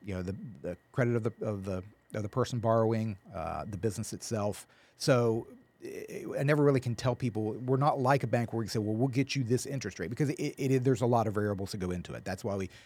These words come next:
you know, we're gonna collect that information, kind of work with them, and kind of figure out what's gonna be the best solution for them.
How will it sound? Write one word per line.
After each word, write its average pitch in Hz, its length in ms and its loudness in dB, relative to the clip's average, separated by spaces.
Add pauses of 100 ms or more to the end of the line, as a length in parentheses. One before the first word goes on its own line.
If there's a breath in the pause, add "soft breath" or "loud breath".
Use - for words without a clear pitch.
(180 soft breath)
you 113 100 -2
know, 95 40 -2
we're 98 80 -6
gonna 98 160 -2
collect 127 360 -2
that 117 140 2
information, 101 600 -2
kind 92 200 -6
of 90 180 -8
work 113 200 -2
with 104 120 -4
them, 98 160 -4
and 92 80 -8
kind 95 140 -8
of 90 80 -10
figure 92 180 -6
out 82 120 -6
what's 92 220 -8
gonna 80 140 -6
be 85 80 -8
the 82 80 -8
best 78 260 -8
solution 80 360 -10
for 73 240 -8
them. 65 160 -12